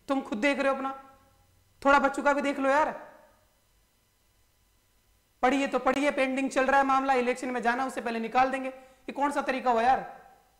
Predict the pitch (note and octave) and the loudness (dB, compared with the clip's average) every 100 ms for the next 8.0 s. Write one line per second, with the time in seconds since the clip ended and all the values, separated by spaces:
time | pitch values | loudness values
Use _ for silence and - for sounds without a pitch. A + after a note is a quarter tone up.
0 | _ _ _ _ _ _ _ _ _ G3+ | _ _ _ _ _ _ _ _ _ 0
1 | A#3 C4 C4 C4+ C4+ C#4 - - A#3+ A#3+ | 2 2 -2 -2 0 -2 -4 -10 -8 0
2 | D4+ D4 B3 B3 B3+ A#3+ A3+ A3+ A3 C4 | 4 4 4 2 0 -2 2 2 2 0
3 | C#4+ B3 C4+ C4+ G#3+ A#3 A#3 A#3 A3+ A3 | 0 -2 -2 -2 -2 -4 -4 -4 -4 -2
4 | G#3+ A3 C4 B3+ B3 C4 B3+ A3 G#3+ A3+ | -2 0 -2 -4 -6 -6 -4 -2 -2 0
5 | C#4 C#4 - B3+ A#3+ B3 B3 A#3 A#3 B3 | 0 -2 -10 -6 -4 -4 -4 -6 -4 -2
6 | B3 B3 A3+ A3 G#3+ A3 G#3+ C4+ C4 A3 | 0 -2 -2 -4 -4 -6 -6 -6 -8 -4
7 | A3+ G#3+ G#3 G3+ G3 G3 G3+ F#3 G3+ G#3 | -4 -4 -8 -8 -6 -6 -6 -6 -8 -8